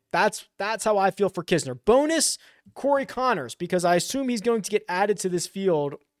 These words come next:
here in a second. So let's just do the bonus Corey Conners stuff and just give you a look.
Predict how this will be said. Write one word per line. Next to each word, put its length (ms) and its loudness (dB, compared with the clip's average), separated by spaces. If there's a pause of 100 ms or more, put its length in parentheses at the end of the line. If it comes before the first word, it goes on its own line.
(460)
here 280 0
in 40 -2
a 40 -2
second. 480 -2 (240)
So 100 -8
let's 140 0
just 160 -2
do 80 -4
the 100 2
bonus 680 2 (440)
Corey 320 6
Conners 640 0
stuff 500 -2
and 120 -4
just 160 -6
give 180 0
you 120 2
a 20 2
look. 380 2